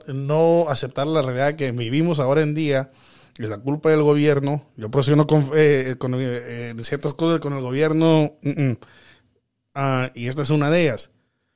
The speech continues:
El gobierno dijo, "Tome la vacuna, usted se previ-, no puede agarrar el covid". Ese fue el mensaje. Ahora es, ahora ese, ese mensaje se miró que es, fue una mentira. Ahora cambia la rética. Pero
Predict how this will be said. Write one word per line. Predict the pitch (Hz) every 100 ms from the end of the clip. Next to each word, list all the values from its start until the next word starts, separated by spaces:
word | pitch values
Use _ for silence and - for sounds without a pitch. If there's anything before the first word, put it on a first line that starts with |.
| _ _ _ _ _
El | -
gobierno | 123 127 156 170 165
dijo, | 180 160 120 -
"Tome | 151 180
la | 180
vacuna, | 160 156 196 202 185
usted | 139 - 165
se | 170
previ-, | 156 156 151
no | 147 160 160
puede | 175
agarrar | 156 156
el | 147
covid". | 156 147 107 _ _ _ _ _ _ _ -
Ese | 127 165 160 160
fue | 175
el |
mensaje. | 175 170 170 151 110 -
Ahora | - 147 175
es, | 175 147 - _ _ _ _ _ _ _ _
ahora | 120 143 180
ese, | 170 180 156
ese | 165
mensaje | 170 151 175 170
se | 160
miró | 151 147 165
que | 165
es, | 165
fue | - 151 160
una | 175
mentira. | 175 156 202 190 196 196 _ _ - - _
Ahora | - 139 160
cambia | 160 156 160
la | 147
rética. | 139 139 113 - - _ _ _ _ _ _ _
Pero | 135 139 143 139 -